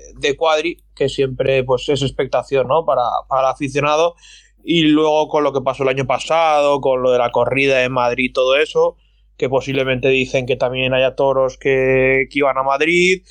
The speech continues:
Eh, luego Dolores Aguirre, tras el, vamos, ya no el corridón del año pasado, sino la, la, la temporada del año pasado, que en líneas generales,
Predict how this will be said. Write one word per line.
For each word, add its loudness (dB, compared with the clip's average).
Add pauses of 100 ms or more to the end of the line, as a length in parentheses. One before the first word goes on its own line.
(800)
Eh, 4
luego 2
Dolores 2
Aguirre, 0 (280)
tras -2
el, 0 (280)
vamos, -2
ya 0
no 2
el 0
corridón 0
del 0
año 0
pasado, 2
sino -2
la, 0
la, -2
la -2
temporada 0
del 0
año -2
pasado, 0
que 0
en -12
líneas -2
generales, -2